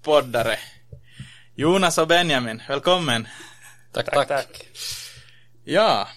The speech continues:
Speaker 1: vi kan ju fundera lite till först att, att vad kan det betyda att ha Jesus som vän?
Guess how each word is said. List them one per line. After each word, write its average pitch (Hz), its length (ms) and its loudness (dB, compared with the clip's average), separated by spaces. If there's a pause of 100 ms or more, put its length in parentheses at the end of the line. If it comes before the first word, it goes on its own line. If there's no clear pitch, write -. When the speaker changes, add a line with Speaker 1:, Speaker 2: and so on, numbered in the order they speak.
(440)
Speaker 1:
vi 139 80 -6
kan 190 100 2
ju 214 60 2
fundera 240 320 0
lite 220 240 -2
till 196 100 -6
först 190 380 -2
att, - 280 -4
att - 260 -18
vad 180 280 -2
kan 208 160 -2
det 180 100 -2
betyda 143 560 -4
att 117 140 -6
ha 120 220 -2
Jesus 120 720 -6
som 104 240 -10
vän? 107 380 -6